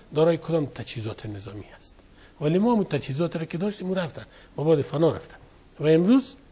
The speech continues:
ما اونو تجهیزات نداریم. از لحاظ اقتصادی ما همی مصارف نمی‌تونیم چیز بکنیم. گپ اساسی است که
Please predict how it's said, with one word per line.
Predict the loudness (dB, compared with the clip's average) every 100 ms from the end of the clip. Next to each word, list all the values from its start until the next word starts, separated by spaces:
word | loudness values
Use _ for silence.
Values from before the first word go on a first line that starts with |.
| -20 _ 0
ما | 4
اونو | 4 2
تجهیزات | 0 -6 -8 -10 -10 -8
نداریم. | -10 -10 -14 -20 -20 -20 -20 -12 -4
از | 0
لحاظ | 2 2
اقتصادی | 0 -4 -2 0
ما | 0 0
همی | -2 -4 -8 -16 -6
مصارف | -6 -4 -4 -2
نمی‌تونیم | 2 2 0 -6 -8 -12 -12
چیز | -10 -10
بکنیم. | -14 -18 -20 -20 -20 -20 -20 -20 -20 -20 -20 -20 -20 -2
گپ | -2 2
اساسی | 0 0 -4 -2 -2
است | -4 -8
که | -12